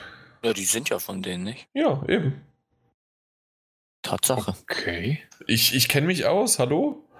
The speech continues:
Speaker 3: Ja, ist voll der
Speaker 1: Ja,
Speaker 3: Checker.
Speaker 1: nur weil du da warst oder irgendwas
Speaker 2: Ne,
Speaker 1: passiert
Speaker 2: werde.
Speaker 1: ist.
Speaker 3: Okay,
Speaker 2: Wer,
Speaker 3: Just Cause
Speaker 2: äh,
Speaker 3: drei,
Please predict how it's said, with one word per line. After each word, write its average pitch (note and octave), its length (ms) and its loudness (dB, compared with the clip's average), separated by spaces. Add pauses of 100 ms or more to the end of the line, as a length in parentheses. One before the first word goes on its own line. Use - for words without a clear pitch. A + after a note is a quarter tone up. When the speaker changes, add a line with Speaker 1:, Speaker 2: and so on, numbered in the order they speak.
(120)
Speaker 3:
Ja, G2+ 200 2
ist - 360 2
voll A2 140 0
der A2 120 0
Speaker 1:
Ja, A2+ 180 2
Speaker 3:
Checker. A#2+ 120 4
Speaker 1:
nur C3+ 160 2
weil C#3 140 4
du C3+ 120 -4
da A#2 300 0
warst F2+ 440 -8
oder G2 160 -4
irgendwas G#2+ 240 0
Speaker 2:
Ne, B2+ 80 2
Speaker 1:
passiert B2 180 0
Speaker 2:
werde. C3 300 4 (840)
Speaker 1:
ist. - 80 -4 (520)
Speaker 3:
Okay, C#3+ 220 0
Speaker 2:
Wer, A#2+ 140 6
Speaker 3:
Just A#2+ 160 0
Cause A#2+ 180 2
Speaker 2:
äh, A#2+ 80 2
Speaker 3:
drei, E3 260 2